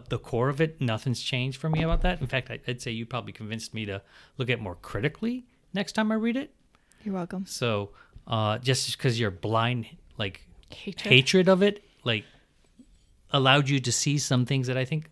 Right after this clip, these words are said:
Speaker 1: are valid points. Fortunately,
Speaker 3: Are
Speaker 1: those are
Speaker 3: what?
Speaker 1: <laughs> Oh, Jesus.
Speaker 3: Valid. V-,
Speaker 1: Valid.
Speaker 3: valid points. Sorry, continue.
Speaker 2: Go ahead.
Speaker 1: I feel like I'm still roughly in the same kind of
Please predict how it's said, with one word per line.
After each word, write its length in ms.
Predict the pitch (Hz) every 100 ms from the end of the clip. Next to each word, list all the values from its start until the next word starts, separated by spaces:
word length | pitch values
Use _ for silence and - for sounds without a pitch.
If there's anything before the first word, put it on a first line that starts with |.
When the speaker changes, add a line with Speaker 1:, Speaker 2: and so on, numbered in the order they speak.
| -
Speaker 1:
are 180 | 127 131
valid 380 | 117 117 123 -
points. 480 | 123 165 - - - - - - _ _ _
Fortunately, 400 | 123 117 135 127
Speaker 3:
Are 180 | 226 -
Speaker 1:
those 120 | 196
are 40 |
Speaker 3:
what? 400 | 202 196 302 311 466 - -
Speaker 1:
<laughs> 180 | 427 - 415 370
Oh, 300 | 135 339 330
Jesus. 640 | - 302 302 - 330 311 - - -
Speaker 3:
Valid. 460 | 196 196 180 226 -
V-, 840 | - - - - - - - - 202
Speaker 1:
Valid. 140 | 214 - -
Speaker 3:
valid 400 | 202 214 262 254
points. 640 | - 208 196 233 - - - 214 202 - - - -
Sorry, 460 | - 180 175 180 -
continue. 360 | 240 247 196
Speaker 2:
Go 60 | 202
ahead. 240 | 185 185 - _ _ -
Speaker 1:
I 80 | 135
feel 240 | - 185
like 260 | 202 156 - -
I'm 120 | 139
still 280 | - 165 139
roughly 560 | 123 127 127 - 143
in 100 | 131
the 80 | 113
same 420 | - 113 110 110
kind 180 | 104 101
of 200 | 92 87